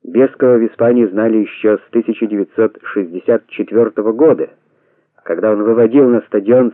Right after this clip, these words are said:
Сантьяго Бернабеу сборную С С С Р на финальный матч чемпионата Европы. И потому внимание местной прессы к нему было уважительным, к его мнению прислушивались и весьма редко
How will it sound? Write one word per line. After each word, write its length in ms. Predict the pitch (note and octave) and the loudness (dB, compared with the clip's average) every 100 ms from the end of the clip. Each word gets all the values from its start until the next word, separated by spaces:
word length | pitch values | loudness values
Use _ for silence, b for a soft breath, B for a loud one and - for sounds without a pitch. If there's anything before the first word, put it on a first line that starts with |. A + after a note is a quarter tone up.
| - | -2
Сантьяго 720 | G#2+ F#2+ G#2 B2 A#2+ G#2+ F#2 | -4 -4 -2 0 0 0 0
Бернабеу 760 | F#2 A#2 G#2 F2+ A2 C3 D3 D3 G2+ F2 | 0 0 -2 -2 2 4 2 0 -10 -6
сборную 480 | A2 C3+ C3+ B2+ - | 0 2 2 0 0
С 160 | B2 A#2+ | -4 -4
С 80 | A2+ | -10
С 160 | G#2 | -4
Р 140 | C#3 B2 | -2 0
на 120 | A#2 | -2
финальный 500 | A#2 G#2 B2 B2 G#2+ | -2 -2 0 0 -2
матч 420 | F#2+ A#2+ A#2+ - _ | -2 -4 -4 -10 _
чемпионата 600 | A2+ F#2+ G2 G2+ A2 A#2+ | -6 -2 -2 -2 -2 -2
Европы. 520 | C3+ D#3+ C3+ - - _ _ _ _ _ _ _ _ | 0 2 2 -2 -12 _ _ _ _ _ _ _ _
И 60 | D#2 | -10
потому 260 | E2+ G2+ | -6 -6
внимание 500 | G2 F#2+ G#2+ D3 D#3 | -6 -6 -2 0 2
местной 380 | C3+ C#3+ - C3+ | 2 0 0 -2
прессы 420 | B2 A2+ C3 - | 0 2 0 0
к 120 | D#3 E3 | -6 -2
нему 200 | E3+ D#3+ | -2 0
было 280 | A#2+ C3 | 2 2
уважительным, 960 | - C#3 A#2+ G#2+ G2 A#2+ D3 D#3 F3+ F#3 _ _ _ _ _ _ | 2 0 0 0 0 -2 0 -2 -2 -6 _ _ _ _ _ _
к 40 | - | 0
его 180 | A#2+ | 2
мнению 380 | D#3+ D#3+ D3 C3 | 4 6 6 4
прислушивались 880 | A#2+ C3 - C3 D3 C#3+ F#3 G3 F#3+ _ - | 2 0 2 2 2 2 0 0 -2 _ -4
и 140 | C3+ | 0
весьма 480 | B2 A#2 C3 C3+ A2 | 0 -2 -2 2 4
редко 580 | - B3 - - F3 | 4 4 0 0 0